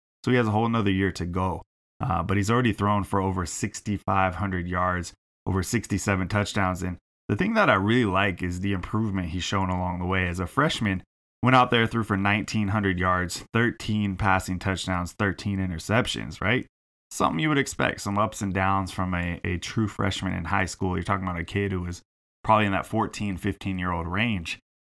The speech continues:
Then he goes on, you get the sophomore season that was shortened by covid, but he puts up eighteen hundred twenty-nine yards in way less games, twenty-four touchdowns to only seven interceptions. So such a huge leap,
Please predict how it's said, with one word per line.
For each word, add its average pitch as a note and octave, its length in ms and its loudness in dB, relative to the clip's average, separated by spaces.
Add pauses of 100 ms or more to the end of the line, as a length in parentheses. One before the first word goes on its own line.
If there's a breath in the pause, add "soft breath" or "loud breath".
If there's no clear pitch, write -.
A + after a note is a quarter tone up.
(300)
Then G2 140 2
he B2 80 4
goes A2 260 2
on, G#2 420 2 (280)
you F#2+ 100 -4
get F#2+ 200 -2
the F#2 200 -2
sophomore A2+ 540 2
season G2+ 360 -2
that E2+ 100 -6
was F2 80 -6
shortened F#2 360 -2
by E2+ 140 -4
covid, G#2+ 480 0 (420)
but G#2+ 80 4
he G#2 80 2
puts - 300 2
up A#2 180 4
eighteen G#2 380 0
hundred G2 320 0
twenty-nine F#2+ 500 0
yards F2+ 300 0
in F2+ 120 -4
way G2 200 2
less G#2+ 260 2
games, E2+ 460 -6 (180)
twenty-four C3 640 -4
touchdowns F#2 600 -4
to G2 120 -8
only F#2 180 -4
seven G2+ 420 -2
interceptions. F2+ 640 -4
So F#2+ 260 -2 (400)
such - 300 0
a G2+ 100 4
huge A2 420 -2
leap, F#2+ 400 -2